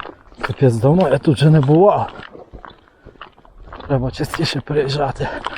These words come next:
Ходити на річку, верніше. Бачите, які тут місця. Але що толку?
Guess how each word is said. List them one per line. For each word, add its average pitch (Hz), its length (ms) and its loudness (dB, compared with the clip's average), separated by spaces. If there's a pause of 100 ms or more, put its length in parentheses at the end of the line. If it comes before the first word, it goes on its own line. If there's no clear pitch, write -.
(840)
Ходити 139 380 2
на 135 140 4
річку, 143 360 0
верніше. 110 400 -8 (1700)
Бачите, 147 280 2
які 120 200 0
тут 117 200 -2
місця. 98 380 -6 (1300)
Але 131 240 2
що - 160 2
толку? 120 480 0